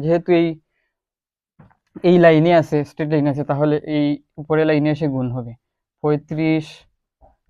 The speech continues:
হাজার into থ্রি। তাহলে একটা, দুইটা, একটা, দুইটা, শূন্য কাটা, তিন শত একুশ। এখন এই তিনটা যদি আমরা গুণ করি তাহলে হবে সাত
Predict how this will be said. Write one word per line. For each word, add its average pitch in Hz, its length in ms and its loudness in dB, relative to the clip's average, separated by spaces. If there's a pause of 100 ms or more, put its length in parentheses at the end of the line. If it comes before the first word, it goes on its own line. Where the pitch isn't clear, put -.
(120)
হাজার 147 400 0 (220)
into 139 320 -4 (520)
থ্রি। 127 120 -12 (120)
তাহলে 135 200 -14 (120)
একটা, - 340 -6
দুইটা, 143 360 -4
একটা, 139 200 -8
দুইটা, 139 220 -8
শূন্য 143 280 -6
কাটা, 143 260 -10 (680)
তিন 147 120 -4
শত 151 200 -4 (140)
একুশ। 185 240 -4 (920)
এখন 143 140 -4 (180)
এই 185 80 2
তিনটা 175 320 0
যদি 160 180 2
আমরা 156 200 2
গুণ 139 220 -2 (100)
করি 139 140 0 (100)
তাহলে 139 240 -4
হবে 143 200 -8 (140)
সাত 131 200 -10